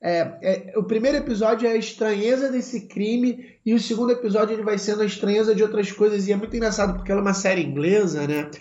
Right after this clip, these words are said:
E ela tem um humor que também aparece mais, principalmente no segundo episódio, mas no primeiro você deve lembrar ainda dos policiais. Os policiais, eles são um pouco exagerados. Eles discutem falando meio que palavrões uns com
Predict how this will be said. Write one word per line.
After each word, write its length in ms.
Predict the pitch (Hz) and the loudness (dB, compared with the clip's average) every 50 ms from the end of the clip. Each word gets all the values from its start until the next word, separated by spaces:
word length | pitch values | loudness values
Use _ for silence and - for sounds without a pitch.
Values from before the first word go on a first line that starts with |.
| - - - - - _ | -20 -20 -20 -20 -14 _
E 80 | - 208 | 0 2
ela 160 | 202 214 214 214 | 2 4 2 0
tem 360 | 214 - 240 240 277 302 320 | 0 0 0 2 4 4 4
um 200 | 311 302 269 240 | 4 2 2 2
humor 540 | 202 185 196 196 196 196 190 - - - - - | 2 4 6 6 6 4 2 -4 -10 -14 -20 -20
que 100 | - - | -20 -6
também 460 | - 247 220 214 208 214 226 262 285 | -4 -4 -4 -2 -2 -2 0 0 0
aparece 580 | 285 262 - 233 214 208 208 196 202 - - 190 | -2 0 0 0 0 2 0 0 -2 -4 -2 0
mais, 300 | 180 185 202 190 185 - | 0 0 0 -2 -2 -4
principalmente 580 | - 196 190 190 - 190 185 185 185 180 - 180 | -4 -4 -4 -2 -2 0 0 2 0 0 0 -2
no 60 | 175 | -2
segundo 280 | - - 160 180 180 | -2 -2 0 0 0
episódio, 300 | 175 185 175 190 202 202 190 | 0 0 2 2 2 2 2
mas 120 | 202 185 | 2 2
no 80 | 190 196 | 0 0
primeiro 320 | 185 196 190 185 208 233 214 | 0 0 2 2 2 2 2
você 120 | - 240 | 0 -2
deve 240 | 220 220 208 185 196 | 0 0 0 0 0
lembrar 640 | 202 185 170 165 170 185 202 202 196 - - - - - - - - - _ _ _ - | 0 0 0 2 2 2 2 2 0 -4 -12 -18 -20 -20 -20 -20 -20 -20 _ _ _ -4
ainda 520 | 170 185 190 180 180 214 226 220 202 180 156 | 0 0 2 2 2 0 0 0 0 0 -2
dos 260 | - 160 180 190 - | -2 -2 -2 -2 -2
policiais. 800 | - 190 220 220 226 196 - - 240 220 190 185 156 151 147 143 | -2 -2 0 0 0 0 0 0 2 2 2 2 0 0 -2 -4
Os 100 | - - | -6 -10
policiais, 440 | - - 208 196 190 208 208 220 220 | -10 -8 -8 -4 -2 -2 -2 0 -2
eles 160 | 220 214 196 | -2 -4 -6
são 180 | - - 208 208 | -6 -6 -8 -8
um 60 | 196 | -4
pouco 200 | 208 208 196 - | -4 -4 -2 -2
exagerados. 920 | 202 190 196 185 190 185 190 185 170 165 180 180 165 151 131 127 117 - - - _ - - - - _ _ - | 0 2 2 2 2 4 2 2 4 2 2 2 0 -2 -4 -6 -8 -10 -14 -20 _ -20 -20 -20 -20 _ _ -4
Eles 240 | 170 175 185 175 170 | -2 0 0 0 0
discutem 520 | 180 175 - - - - 220 - - 196 | -2 -2 -4 -4 -2 -4 -4 -2 -2 -2
falando 340 | 185 - 165 180 185 180 180 | -2 0 0 0 0 2 2
meio 120 | 175 175 | 2 0
que 80 | 175 - - | -2 -2 -2
palavrões 720 | - 170 170 156 135 135 135 165 170 175 180 175 170 147 143 | 0 2 2 2 2 0 0 0 0 2 2 0 0 0 -2
uns 180 | 151 151 147 - | -4 -6 -6 -8
com 140 | - - | -8 -6